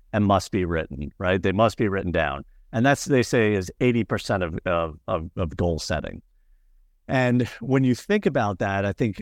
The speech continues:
most of us write goals each and every year. And, you know, there are some advanced techniques, but, you know, that's kind of the meat and potatoes of it.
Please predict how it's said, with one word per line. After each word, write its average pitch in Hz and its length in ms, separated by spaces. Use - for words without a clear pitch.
most 135 380
of 135 100
us 117 160
write 104 300
goals 98 480
each 104 240
and 95 80
every 82 260
year. 78 460
And, 90 640
you 135 80
know, 104 120
there 123 200
are 113 60
some 110 200
advanced 101 460
techniques, 98 520
but, 123 200
you 151 60
know, 156 100
that's 196 220
kind 135 200
of 101 60
the 95 60
meat 98 180
and 87 80
potatoes 101 480
of 73 160
it. 78 140